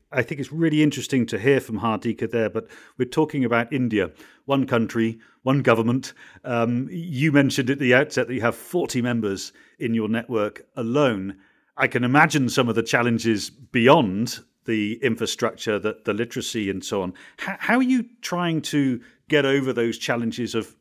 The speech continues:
you know, vast different number of, uh, regulatory regimes and policy imperatives and so on? H-, how can you overcome that to get the type of scale that Hardika was describing?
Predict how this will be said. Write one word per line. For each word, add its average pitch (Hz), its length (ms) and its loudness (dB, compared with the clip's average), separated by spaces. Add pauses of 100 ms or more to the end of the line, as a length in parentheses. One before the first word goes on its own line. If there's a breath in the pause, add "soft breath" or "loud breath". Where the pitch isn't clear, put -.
(120)
you 170 220 -6
know, 113 160 -2
vast 127 600 -2
different 127 280 -6
number 127 240 -2
of, 104 100 -4 (400 loud breath)
uh, 107 220 -8
regulatory 120 720 0
regimes 107 840 -2
and 95 240 -12
policy 113 720 -4
imperatives 107 720 -6
and 104 120 -12
so 107 240 -8
on? 101 80 -10 (420 loud breath)
H-, 165 80 -6
how 185 180 0
can 220 180 -2
you 190 140 4
overcome 127 460 2
that 147 180 -6
to 117 80 -12
get 135 140 0
the 135 60 -6
type 139 280 -8
of 120 60 -8
scale 151 480 -4
that 113 160 -2 (180 loud breath)
Hardika 120 540 -6
was 95 300 -12 (120)
describing? 87 460 -12